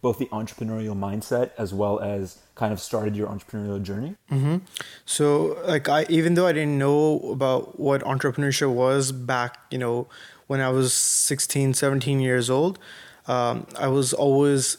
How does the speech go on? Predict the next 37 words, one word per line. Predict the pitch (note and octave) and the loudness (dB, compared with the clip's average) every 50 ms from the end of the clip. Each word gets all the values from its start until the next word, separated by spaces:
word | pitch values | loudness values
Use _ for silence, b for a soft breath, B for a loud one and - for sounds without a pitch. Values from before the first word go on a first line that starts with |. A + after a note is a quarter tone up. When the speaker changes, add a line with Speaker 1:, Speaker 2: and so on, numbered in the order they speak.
| - | -2
Speaker 2:
interested | - C3+ C3+ - D3 C3+ C3+ - D3 C#3+ C#3 | -2 -2 0 2 2 2 2 2 2 2 2
in | C3+ B2 B2 B2 A#2+ | 2 2 0 -2 -2
how | A2 - C3 B2+ B2+ | -2 -2 -2 -2 -2
things | B2 - C3+ C3 C3 C3 A#2+ A#2+ | 0 -2 0 0 0 0 0 0
worked. | A#2+ A#2+ B2 C#3 F3 G3 - - B B B B B B B B B _ | 0 2 2 2 2 0 -4 -10 B B B B B B B B B _
And, | - C3+ C3 B2+ B2+ B2 B2 | -4 -2 -2 0 0 0 2
um, | B2 B2 A#2+ A#2+ A#2 A#2 - - - | 2 2 2 2 0 -2 -4 -8 -4
I | - C3+ | -2 0
was | C3+ C3+ C3 B2 B2+ | 2 2 0 0 -2
building | B2 B2+ C#3+ C#3 C#3 C3+ C3+ C3+ C3+ C3 C3+ C3 C3 A2+ | 0 2 2 4 4 2 2 2 0 0 0 -2 -2 -4
a | - C3 | -2 0
lot | B2+ B2 B2+ B2+ | 2 2 2 2
of | B2 - | 0 -2
things | - C3+ C3 C3+ C3+ B2+ B2 | -2 0 0 0 0 0 0
back | B2 C3 A#2+ B2 - | 0 0 0 0 -2
when | C#3 C3 | -2 -2
I | B2+ B2+ | -2 -2
was | B2+ B2 C3 | -2 -2 -2
in | B2+ | -4
my | B2+ B2+ B2 B2 | -4 -4 -4 -4
teenage | A#2+ - - C#3+ C#3 C#3 C3+ B2+ B2+ | -4 -4 -2 0 0 0 0 0 0
years, | C3 C3 C3+ C#3 C3+ C3 B2+ - B B B B B B B B B | 2 2 4 4 4 2 2 -2 B B B B B B B B B
um, | A#2+ A#2+ A#2 A2+ A2+ A2 - - - | -2 0 0 2 0 0 -2 -2 0
you | C3+ C3 | 0 0
know, | B2 | 0
taking | B2 - - D3+ C#3 C#3+ C#3 C3+ C3 B2+ | 0 0 0 0 0 2 0 0 0 -2
things, | - - C#3 C3+ C3+ C3+ C3 B2 - - - | -2 -2 0 0 2 0 0 -2 -4 -6 -4
electronics | - C3+ C3 B2+ - - C3 B2+ C3 C3 C3 C3 - - | -2 -2 -2 -2 -2 -2 -2 0 0 0 -2 -2 -4 -8
apart | - B2 - C3+ B2+ B2+ C3 | -8 -6 -4 -2 0 0 0
in | C3 C3 B2+ | 0 0 0
the | B2 A#2 | 0 0
house | A#2+ B2+ B2+ B2+ B2+ - - | 0 0 2 2 2 0 0
and | B2 B2 - | -2 -2 -2
seeing | - C#3 C3+ C3 | -2 0 0 0
how | B2+ B2+ A#2+ | 0 0 0
they | A#2+ B2 A#2+ | 0 0 0
worked, | A#2 B2 C3 C3 C3 B2+ - B | 2 2 2 2 2 0 -4 B